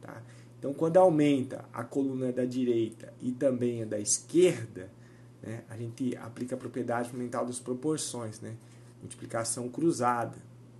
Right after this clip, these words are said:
Então, como que nós vamos fazer o procedimento aí, né? Esse trezentos que tá multiplicando, tá? Ele estará passando, né? Vai passar aí dividindo, né?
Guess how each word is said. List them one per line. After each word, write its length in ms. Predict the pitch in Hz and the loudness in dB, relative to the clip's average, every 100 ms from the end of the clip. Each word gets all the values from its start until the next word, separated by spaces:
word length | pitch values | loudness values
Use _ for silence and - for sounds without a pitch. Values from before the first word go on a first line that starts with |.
| - - - - - - | -20 -20 -20 -20 -20 -20
Então, 160 | - - | -16 -8
como 220 | - 196 | 0 2
que 60 | 185 | 2
nós 140 | 180 | 2
vamos 180 | 175 165 | 4 4
fazer 240 | 170 151 160 | 4 4 4
o 80 | |
procedimento 880 | 156 151 147 - 147 143 131 123 120 | 4 2 2 2 0 0 0 0 -2
aí, 160 | 107 104 | -6 -6
né? 240 | 104 127 - - - - - - - | -8 -12 -14 -20 -20 -20 -20 -20 -4
Esse 220 | 117 - | 2 2
trezentos 1160 | - 156 160 131 143 185 175 - 110 - - - - | 4 8 8 8 6 6 2 -2 -2 -2 -4 -10 -10
que 80 | |
tá 160 | 123 123 | -4 -4
multiplicando, 720 | 123 120 117 123 - 127 170 - - | -4 -8 -10 -8 -2 -2 -2 -8 -16
tá? 220 | - 113 - - - - - - | -16 -16 -18 -20 -20 -20 -18 -4
Ele 480 | 113 123 139 147 - | -2 2 2 0 -4
estará 460 | 117 - 127 131 135 | -8 -2 0 2 0
passando, 800 | 143 135 - 139 135 156 170 170 - - | 0 4 4 2 0 -2 -4 -6 -14 -12
né? 100 | 117 | -6
Vai 140 | 117 | -4
passar 380 | 117 127 - 127 | -2 -2 -2 -2
aí 140 | 127 | -2
dividindo, 800 | 131 131 160 175 127 127 170 175 - - | -2 -2 -2 -4 -6 -4 -4 -6 -12 -14
né? 180 | 110 | -12